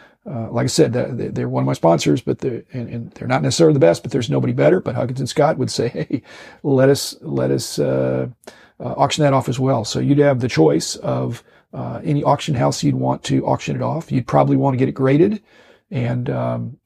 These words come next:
you know, uh, I think, uh, in spite of my fondness for B G S, I believe most of the,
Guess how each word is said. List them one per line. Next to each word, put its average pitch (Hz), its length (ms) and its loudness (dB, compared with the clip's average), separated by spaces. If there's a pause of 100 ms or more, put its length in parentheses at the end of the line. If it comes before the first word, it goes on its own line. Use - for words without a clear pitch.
(380)
you 131 80 -4
know, 127 200 -6 (640)
uh, 123 260 -10 (520)
I 131 160 2
think, - 480 0
uh, - 240 -2
in - 240 -8
spite 143 260 2
of 135 60 2
my 127 340 0
fondness 139 480 2
for 135 260 0
B 135 200 4
G 131 200 4
S, 151 240 2
I 131 80 2
believe 131 280 2
most 131 340 0
of 127 160 2
the, 123 240 2